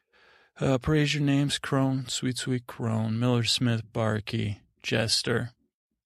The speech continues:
I've left Westeros. I'm praying to you through the open door of a fantasy fiction die machine that will only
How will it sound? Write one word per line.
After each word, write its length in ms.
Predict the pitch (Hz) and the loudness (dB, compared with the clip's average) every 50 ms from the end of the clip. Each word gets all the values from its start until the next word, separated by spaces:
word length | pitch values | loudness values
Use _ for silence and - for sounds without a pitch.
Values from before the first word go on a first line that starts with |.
| _ _ _ | _ _ _
I've 200 | 139 120 110 117 | -10 -8 -6 -4
left 300 | 123 120 117 117 - - | 0 0 0 0 0 -2
Westeros. 920 | 123 117 113 113 107 - - - 120 113 107 110 110 110 117 - - - | -2 0 0 0 0 -4 -6 -4 -4 -2 -2 0 -2 -2 -2 -2 -2 -2
I'm 120 | - 120 113 | -2 -4 -4
praying 320 | - 120 117 117 113 117 | -2 0 0 2 0 0
to 140 | - - 123 | 0 0 0
you 240 | 120 113 113 117 113 | 0 0 0 -2 -4
through 260 | 107 - - 123 117 | -4 -4 -4 -2 -2
the 140 | 113 113 113 | 0 0 0
open 280 | 113 107 - - 113 | 0 -2 -2 -6 -6
door 280 | 107 110 110 110 107 107 | -4 -2 -2 0 0 -2
of 140 | 107 104 113 | -2 -2 -2
a 180 | 110 107 101 - _ _ _ _ _ _ _ _ _ _ _ | -2 -4 -4 -6 _ _ _ _ _ _ _ _ _ _ _
fantasy 420 | - - 143 135 127 120 - 135 | -2 0 2 2 2 0 -2 -4
fiction 420 | 123 - 143 127 - - - 123 | -4 -2 -2 -2 -2 -2 -2 0
die 220 | 120 120 117 117 120 | 0 2 2 2 2
machine 480 | 117 117 113 - - 127 120 120 120 | 2 0 0 0 0 0 0 0 0
that 200 | 117 113 117 117 | 0 0 0 0
will 180 | 113 117 117 120 | 0 -2 -4 -2
only 640 | 120 123 123 127 127 127 127 127 123 120 117 120 | 0 0 0 2 0 0 2 2 2 2 0 -2